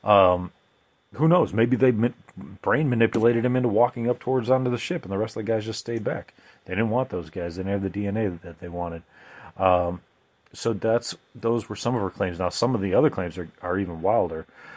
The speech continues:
Um, she states that, uh, these accounts with her, her family and her husband's family are transgenerational, multi-generations. A lot of people talk about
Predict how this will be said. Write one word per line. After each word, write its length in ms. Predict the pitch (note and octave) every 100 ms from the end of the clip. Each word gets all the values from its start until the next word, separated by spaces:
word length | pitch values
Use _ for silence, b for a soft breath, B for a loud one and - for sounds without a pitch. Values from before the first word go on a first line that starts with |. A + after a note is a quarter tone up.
| B
Um, 480 | - F#2+ F#2 F2 F2+ - _ _ _ _ _ _ _ _ _ _ _ _ _ _ _ - _ _ _ _ _ -
she 240 | - A#2+
states 440 | G#2+ B2 A2 G#2+ -
that, 440 | G#2+ G#2 G2+ -
uh, 420 | G2+ F#2 F#2 F#2 -
these 240 | G2+ A2 G2
accounts 400 | G#2+ G#2 G2+ - b b b b b
with 260 | - A#2 G2+
her, 220 | A#2 C#3+ -
her 180 | G#2 F#2+
family 400 | - A#2 A2+ G#2+
and 80 |
her 80 | E2+
husband's 400 | G2+ F3 C#3 G2
family 380 | - G2 G2+ G2+
are 140 | F2+ F#2
transgenerational, 1200 | - - B2 B2+ G2+ F2+ A2 G2+ G2+ B2+ - D#2+
multi-generations. 1080 | E2+ G#2+ A2 G#2 G#2+ G2 G#2 G#2 F2 E2 -
A 40 |
lot 260 | G2 G#2 C3+
of 60 | C3+
people 260 | C#3 C3
talk 260 | B2 A#2+ A2+
about 300 | G#2 G#2+